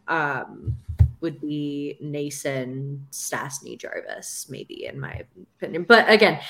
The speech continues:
this could be jumbled around. You could switch guys out. I would honestly really kinda like to see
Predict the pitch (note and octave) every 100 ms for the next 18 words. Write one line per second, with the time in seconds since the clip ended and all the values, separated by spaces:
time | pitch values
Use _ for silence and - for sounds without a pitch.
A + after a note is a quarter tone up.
0 | - - A#3 A#3 G#3+ A3+ G3+ F#3+ F3 E3+
1 | E3 D#3 D#3 D#3 E3 - D#3+ D3+ E3 D3
2 | D3 - D#3 C#3+ D3+ D3+ D#3 - D3+ D#3
3 | - D#3+ D3 D3+ D3+ C#3+ D3+ C#3+ C#3 C#3+
4 | - F3 - F#3 F3 F3 E3+ E3